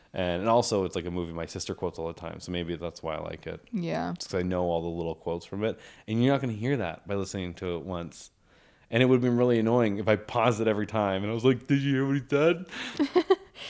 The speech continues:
Speaker 2: No, but you did repeat every line that you thought was good <laughs>
Speaker 1: <laughs> I didn't
Speaker 2: throughout
Speaker 1: mean,
Speaker 2: it.
Speaker 1: I didn't mean to.
Speaker 2: "You never talk to me. You
Speaker 1: You
Speaker 2: only
Speaker 1: never
Speaker 2: talk to Peter."
Speaker 1: <laughs>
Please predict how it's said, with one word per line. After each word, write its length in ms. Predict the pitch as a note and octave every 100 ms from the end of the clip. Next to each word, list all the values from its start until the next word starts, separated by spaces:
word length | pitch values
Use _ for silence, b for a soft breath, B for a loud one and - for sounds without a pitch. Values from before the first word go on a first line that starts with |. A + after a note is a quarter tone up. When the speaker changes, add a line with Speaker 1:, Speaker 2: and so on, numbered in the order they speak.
| B
Speaker 2:
No, 160 | A#3+ A#3
but 160 | A3
you 140 | A3 A3+
did 200 | A#3 G3+
repeat 400 | G3+ F#3+ G#3 F#3
every 240 | F3 E3+
line 380 | E3 E3+ E3 D#3+
that 140 | D#3+ -
you 140 | E3+
thought 260 | - D#3+ B2
was 120 | F#3+
good 120 | -
<laughs> 240 | F3+ C#3 -
Speaker 1:
<laughs> 40 |
I 640 | D4+ E4 D#4 G4 D#4 D4+ D4+ C#4
didn't 140 | D#4+ E4+
Speaker 2:
throughout 460 | A#3 A3 G#3 G#3
Speaker 1:
mean, 80 | E3
Speaker 2:
it. 40 | -
Speaker 1:
I 40 |
didn't 200 | E4 D4+
mean 240 | D4+ D#4+ E4
to. 340 | E4 D#4+ D#4+ B B E4 D4
Speaker 2:
"You 100 | B3
never 200 | C4 C4+ C4+
talk 280 | C#4+ - -
to 100 | A3
me. 260 | A3 G3+
You 100 | G3
Speaker 1:
You 40 | A3
Speaker 2:
only 160 | A3+ A#3
Speaker 1:
never 100 | A#3
Speaker 2:
talk 280 | A#3+ - -
to 80 |
Peter." 280 | - C#4 A#3+
Speaker 1:
<laughs> 580 | - A#3 F#3+ - G3